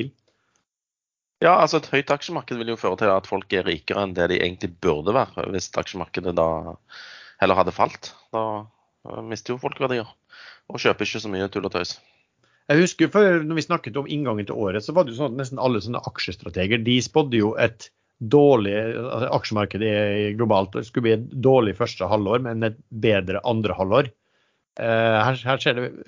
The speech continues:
Speaker 1: vi kan i hvert fall si at de har bomma ekstremt godt, eh, på første halvår da, som har vært et, eh, solid, eh, første halvår.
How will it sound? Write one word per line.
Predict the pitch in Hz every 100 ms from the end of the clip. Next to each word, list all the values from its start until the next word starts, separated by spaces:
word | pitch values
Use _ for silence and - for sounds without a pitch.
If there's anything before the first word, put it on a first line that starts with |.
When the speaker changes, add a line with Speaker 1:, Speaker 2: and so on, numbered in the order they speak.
| - _ -
Speaker 1:
vi | 131
kan | 156
i | 165
hvert | 156
fall | 151
si | 151
at | 131 - _ _ -
de | 135
har | 139
bomma | 156 135 120 151 - _ _ _
ekstremt | 170 - - 123 139 160 - 196 202 147
godt, | 131 - - - _
eh, | 117 110 107 117
på |
første | 120 123 135 107
halvår | 117 135
da, | 143 113
som | 113
har | 104 107
vært | 110
et, | 117 - _ 117
eh, | 101
solid, | 98 - 117 104 95 95 101
eh, | 104 101 98 95 95 95 95 95
første | 95 104 95
halvår. | 95 95